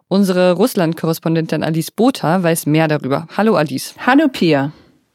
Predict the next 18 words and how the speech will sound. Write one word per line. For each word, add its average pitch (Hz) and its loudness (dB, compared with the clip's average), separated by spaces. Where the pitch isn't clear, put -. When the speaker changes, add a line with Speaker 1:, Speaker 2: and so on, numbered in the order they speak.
Speaker 1:
Was 185 -4
ist - -6
das 220 -2
für - -6
eine 175 0
Volksversammlung 214 -2
und 175 -2
was 190 -2
können 202 -2
sich 190 -4
die - -8
Belarussen 170 -2
davon 156 -2
versprechen? - -8
Speaker 2:
Ja, 175 2
dieses 190 0
Treffen, 254 2
äh, 185 2